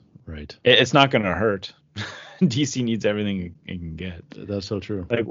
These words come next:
Speaker 2: what were we talking about? D C is gonna have an animated movie, animated T V show. They just finished Gotham. They have the new Batman movie coming out. Um, they have Bat-, all the Batman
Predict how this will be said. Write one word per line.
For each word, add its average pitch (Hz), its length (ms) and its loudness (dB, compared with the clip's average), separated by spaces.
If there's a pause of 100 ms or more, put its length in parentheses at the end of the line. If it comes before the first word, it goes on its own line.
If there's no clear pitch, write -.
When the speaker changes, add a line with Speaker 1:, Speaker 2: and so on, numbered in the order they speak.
(140)
Speaker 2:
what 127 260 2
were 156 60 4
we 156 80 6
talking 160 240 4
about? 156 220 0
D 131 160 -2
C 156 200 -4
is 143 100 -2
gonna 117 180 0
have 104 220 0
an 92 120 -2
animated 147 540 0
movie, 127 320 0
animated 135 460 2
T 117 160 -2
V 107 100 2
show. 92 480 2 (540)
They 101 120 -2
just 131 200 2
finished 135 400 -2
Gotham. 92 680 0 (520)
They 92 180 2
have 82 460 -2 (260)
the 110 100 -4
new 131 160 4
Batman 113 460 2
movie 95 240 -2
coming 90 320 -8
out. 80 440 -10 (360)
Um, 78 560 -8 (300)
they 85 120 -2
have 78 460 -2 (280)
Bat-, 107 240 2 (100)
all 120 280 6
the 107 80 -2
Batman 90 720 -2